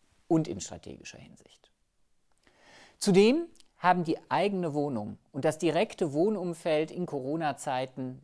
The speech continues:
selbstverständlich weiter an Bedeutung gewonnen. Generell gesprochen sind wir relativ gut mit der herausfordernden Situation der Pandemie zurechtgekommen.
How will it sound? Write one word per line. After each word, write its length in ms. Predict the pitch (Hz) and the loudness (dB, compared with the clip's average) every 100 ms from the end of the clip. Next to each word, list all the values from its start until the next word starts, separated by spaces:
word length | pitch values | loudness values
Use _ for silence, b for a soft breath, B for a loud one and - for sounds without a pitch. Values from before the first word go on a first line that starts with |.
| _ | _
selbstverständlich 1400 | - 135 185 - - 117 - 127 131 143 131 127 120 - _ _ | 2 4 4 -4 -10 -10 -6 -6 -6 -8 -10 -10 -10 -20 _ _
weiter 460 | 110 110 123 131 107 | 0 2 2 0 -4
an 140 | 107 | -6
Bedeutung 440 | 113 113 95 92 | -4 -4 -6 -10
gewonnen. 320 | 87 - - _ _ _ | -14 -18 -20 _ _ _
Generell 400 | 139 220 277 160 | 0 2 4 0
gesprochen 680 | 131 113 - 113 135 190 208 | -2 -6 -2 -2 0 -4 -4
sind 180 | 117 180 | -4 -4
wir 120 | 175 | -2
relativ 440 | 208 220 - 131 - | -2 -2 -4 -8 -4
gut 380 | 170 165 - 113 | 0 0 -2 -6
mit 140 | 107 | -4
der 160 | 107 95 | -4 2
herausfordernden 680 | 120 156 151 135 127 113 | 2 2 -4 -4 -4 -6
Situation 800 | 107 127 110 - - 117 120 123 | -6 -6 -6 -4 -4 -2 -4 -6
der 80 | 120 | -6
Pandemie 500 | 131 131 139 120 104 | -6 -6 -4 -4 -4
zurechtgekommen. 760 | - 113 104 - - - - | -6 -6 -8 -12 -16 -16 -18